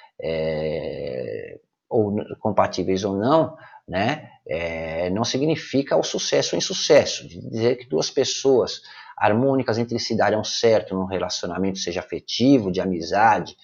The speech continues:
ou em uma sociedade, é impossível. Mas as chances de sucesso serão muito maiores a partir do momento que cada pessoa toma conhecimento, além das suas características e necessidades particulares, também das características e necessidades das outras pessoas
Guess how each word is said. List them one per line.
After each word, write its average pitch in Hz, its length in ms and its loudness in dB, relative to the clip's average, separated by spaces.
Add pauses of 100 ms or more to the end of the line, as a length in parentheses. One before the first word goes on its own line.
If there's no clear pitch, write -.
(220)
ou 95 300 4
em 92 180 -2
uma 85 160 -4
sociedade, 139 680 0
é 247 40 0
impossível. - 680 0 (280)
Mas 147 300 2
as - 160 0
chances 160 420 2
de 120 100 -2
sucesso 98 480 -4
serão 143 220 0
muito 98 220 -6
maiores 127 340 0
a 160 40 0
partir 156 220 -6
do 165 80 0
momento 143 220 0
que 147 80 -6
cada 127 240 2
pessoa - 340 -4 (240)
toma 180 440 10
conhecimento, 107 760 0 (360)
além 139 440 6
das 127 140 4
suas - 160 -2
características 107 720 0
e 101 60 -2
necessidades 87 520 -6
particulares, - 600 4 (140)
também 156 580 8 (320)
das 110 160 4
características 110 680 0
e 117 40 -4
necessidades 110 680 0
das 101 180 -4
outras 110 340 -2
pessoas - 840 2